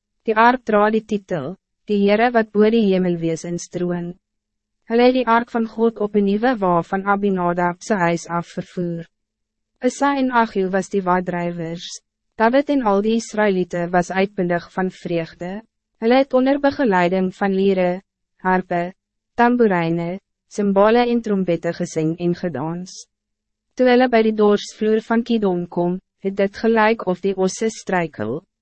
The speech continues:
Ussa het sy hand uitgesteek om te keer dat die ark afval. Dit het die Heere woedend gemaak en hy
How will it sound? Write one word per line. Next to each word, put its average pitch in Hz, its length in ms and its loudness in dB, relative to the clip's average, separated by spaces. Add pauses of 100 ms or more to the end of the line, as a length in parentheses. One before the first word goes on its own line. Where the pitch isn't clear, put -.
(540)
Ussa 277 300 0
het 277 140 -2
sy 226 120 0
hand 190 280 0
uitgesteek 214 680 -6
om 196 120 -4
te 214 120 -6
keer 180 360 -2
dat 180 160 -2
die 185 120 -4
ark 185 320 0
afval. 170 500 -4 (720)
Dit 226 120 0
het 233 120 2
die 240 200 2
Heere 247 320 2
woedend 240 400 2
gemaak 180 480 0
en 185 120 0
hy 185 80 2